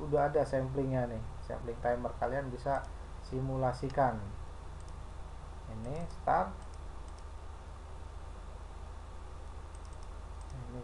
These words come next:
juga sama. Nah, ini sudah. Nah, seperti ini, ini jalan. Ini time base seratus millisecond, ini satu second ya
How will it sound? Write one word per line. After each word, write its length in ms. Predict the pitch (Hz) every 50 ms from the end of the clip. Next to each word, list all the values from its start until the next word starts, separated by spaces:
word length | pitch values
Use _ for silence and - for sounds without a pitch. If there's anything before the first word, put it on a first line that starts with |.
| -
juga 240 | 123 110 - 123 113
sama. 480 | - 113 110 117 120 123 151 175 196 196 - - - - - - - - - - - - - - - - -
Nah, 80 | 135 127
ini 200 | 123 123 135 143 -
sudah. 320 | - 123 117 131 147 170 160 - - - - - - - - - - - - - - - - - - - - - - - - - - - - - - - - - - - - - - - - - - - - - - - - - - - - - - - - - 117
Nah, 80 | 117 110 107
seperti 400 | - 135 - 123 - 127 127 127
ini, 160 | 135 127 120 127
ini 80 | 135 131 127
jalan. 400 | 131 127 131 131 123 117 110 98 - - 113
Ini 160 | 117 131 147 151 147
time 240 | 131 127 131 131 147
base 160 | 156 147 -
seratus 400 | - - 127 123 123 123 127 - 127
millisecond, 600 | 123 120 120 - 120 113 - - 160 170 180 180 180 - - - - - - - - - -
ini 160 | 127 139 143
satu 240 | 143 131 123 - 127
second 400 | - 135 123 - - 147 135 120
ya 160 | 113 113 120